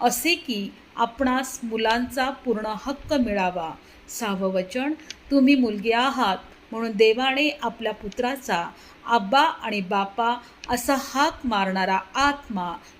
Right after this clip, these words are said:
तुमच्या हृदयामध्ये पाठवला आहे. यावरून तुम्ही आतापासून दास नाही,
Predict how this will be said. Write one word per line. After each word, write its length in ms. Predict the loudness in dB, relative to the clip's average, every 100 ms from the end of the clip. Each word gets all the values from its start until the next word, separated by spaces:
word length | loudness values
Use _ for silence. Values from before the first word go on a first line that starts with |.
| -4
तुमच्या 360 | -2 -2 -2 0
हृदयामध्ये 720 | 0 0 -2 -4 -4 -2 -4
पाठवला 600 | -2 -2 -2 -6 -8 -6
आहे. 340 | -6 -6 -8 -10 -18 -20 -16 0
यावरून 640 | 2 4 4 4 2 2 -4 -12 -20 -2
तुम्ही 360 | 0 4 2 2 -2
आतापासून 720 | -4 -2 -4 0 -2 0 -2
दास 400 | 0 0 0 -2 -6
नाही, 500 | -4 -2 -2 -2